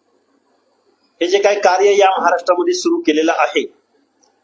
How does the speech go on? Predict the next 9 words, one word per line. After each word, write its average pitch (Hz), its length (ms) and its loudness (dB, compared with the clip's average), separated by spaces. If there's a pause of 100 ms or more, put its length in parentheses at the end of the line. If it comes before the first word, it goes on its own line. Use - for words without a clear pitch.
(180)
खरं 202 220 -4
तर 226 100 2
संभाजीराजेंना 214 840 0
रायगड 208 560 0 (560)
विकास 202 500 -2
प्राधिकरणाचं 202 840 -2 (800)
अध्यक्ष 226 400 -2
बनवलेलं 202 440 0
होतं, 160 320 -2